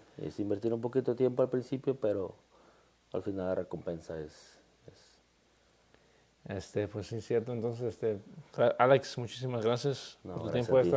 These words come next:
Speaker 2: esta entrevista breve, la verdad. Este, ojalá también tú que hayas visto este video puedas comprender un poco ahora sí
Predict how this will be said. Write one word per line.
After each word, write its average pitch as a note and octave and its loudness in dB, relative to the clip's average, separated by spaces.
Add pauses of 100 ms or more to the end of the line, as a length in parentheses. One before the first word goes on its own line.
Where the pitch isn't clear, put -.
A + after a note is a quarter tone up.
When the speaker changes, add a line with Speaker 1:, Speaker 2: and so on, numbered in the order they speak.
Speaker 2:
esta - -6
entrevista A#2+ 0
breve, A#2 6
la A2+ -2
verdad. A2+ 0 (500)
Este, A2 10
ojalá B2 4
también B2 -2
tú A#2+ -4
que B2 0
hayas A#2+ 4
visto B2 -2
este B2 -4
video A2+ 0 (720)
puedas B2 2
comprender A#2 0
un B2+ -4
poco C3 -2
ahora C3+ 2
sí A2+ -2